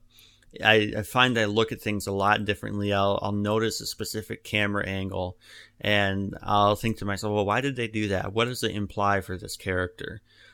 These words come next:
Or I'll notice a specific lighting choice and, and, and ask myself the question of, "How does that aid the storytelling of this scene?"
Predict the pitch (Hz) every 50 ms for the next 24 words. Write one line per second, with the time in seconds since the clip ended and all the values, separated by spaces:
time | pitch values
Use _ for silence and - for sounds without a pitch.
0 | _ _ - 104 104 104 98 98 104 104 104 104 107 - - 110 98 - - 107
1 | - - 110 - 101 95 - 95 92 104 104 104 101 98 95 92 - - 92 87
2 | 90 92 92 - - - - 98 98 95 95 92 92 101 101 101 101 98 95 95
3 | 95 98 - - _ _ _ _ _ _ _ _ _ _ _ _ _ - 113 110
4 | 107 113 117 117 - - 107 98 - 113 104 - - - - - 107 104 101 -
5 | - - 107 98 95 92 101 98 98 95 90 - - _ _ - - - - -
6 | - - - - - _ _ - - - 120 123 117 131 127 107 - - 113 110
7 | 104 101 98 98 - - _ _ _ _ - 117 117 113 101 98 104 95 - -
8 | 120 113 101 101 98 95 - - 98 95 95 90 92 90 87 90 101 92 - -
9 | - - 107 98 92 90 95 -